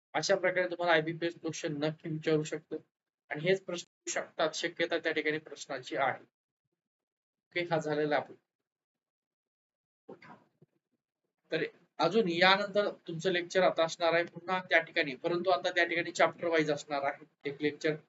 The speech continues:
आरोग्य शोधचं पुन्हा आपण घेणार आहोत, अ, एक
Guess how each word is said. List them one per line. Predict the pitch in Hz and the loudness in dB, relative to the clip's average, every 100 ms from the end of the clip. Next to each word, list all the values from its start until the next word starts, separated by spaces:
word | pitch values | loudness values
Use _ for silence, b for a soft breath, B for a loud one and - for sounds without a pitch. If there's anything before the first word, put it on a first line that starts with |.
| _ _ _ _ _ | _ _ _ _ _
आरोग्य | 131 147 156 | -2 -2 -4
शोधचं | 151 151 - | -8 -12 -12
पुन्हा | 151 135 151 | -14 -4 -2
आपण | 147 151 | -2 -4
घेणार | 143 143 143 | -4 -2 0
आहोत, | 151 147 _ _ _ _ - | 0 -6 _ _ _ _ -4
अ, | 131 131 | -4 -2
एक | 139 147 | -6 -10